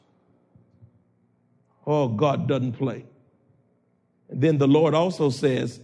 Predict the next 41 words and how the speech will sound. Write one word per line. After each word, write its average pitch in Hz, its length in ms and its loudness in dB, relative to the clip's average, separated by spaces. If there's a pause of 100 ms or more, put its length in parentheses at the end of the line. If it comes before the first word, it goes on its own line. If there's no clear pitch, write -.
in 123 120 0
verse 127 260 0
three, 123 380 0 (540)
it 131 80 -6
gets 170 260 2
even 147 300 2
deeper. 196 360 0 (100)
From 120 180 -4
one 220 300 2
level 233 420 0 (200)
down 160 240 -2
to 147 120 0
the 139 60 2
next 214 260 0
level, 208 360 0 (200)
and 120 180 -4
then 196 160 4
this 190 160 2
gets, 151 240 0 (280)
God 208 300 2
is 185 120 -2
so 208 300 0
angry 208 520 -2 (100)
until 143 260 0
look 202 240 0
what 208 120 2
he 180 100 2
says 165 340 -2
through 165 160 0
the 143 60 -2
prophet 143 320 -4
Malachi. 127 500 -4 (580)
He 165 140 0
says, 139 540 0 (520)
uh, 131 380 -2
in 131 160 0
verse 135 180 2
three, 139 420 0 (800)
"I'll 165 240 0
spread 196 540 0
refuse 147 1040 2